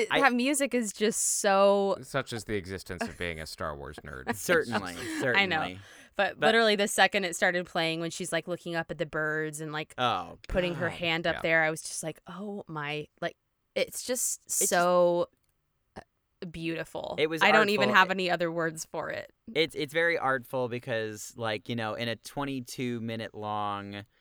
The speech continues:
Speaker 1: um, cartoon, they took the time to
Speaker 2: Mm-hmm.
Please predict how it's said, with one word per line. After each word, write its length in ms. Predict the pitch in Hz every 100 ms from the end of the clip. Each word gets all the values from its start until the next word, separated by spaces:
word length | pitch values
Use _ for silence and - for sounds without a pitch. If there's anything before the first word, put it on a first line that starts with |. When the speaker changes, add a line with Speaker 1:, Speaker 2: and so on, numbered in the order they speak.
| _ _ _ _ -
Speaker 1:
um, 520 | 113 107 98 95 95 -
cartoon, 1000 | 131 104 - 127 101 92 85 85 90 - -
they 160 | 113
took 260 | - 113 -
the 80 | 113
time 640 | - 113 101 92 92 92 _ _
to 80 | -
Speaker 2:
Mm-hmm. 480 | 196 190 175 175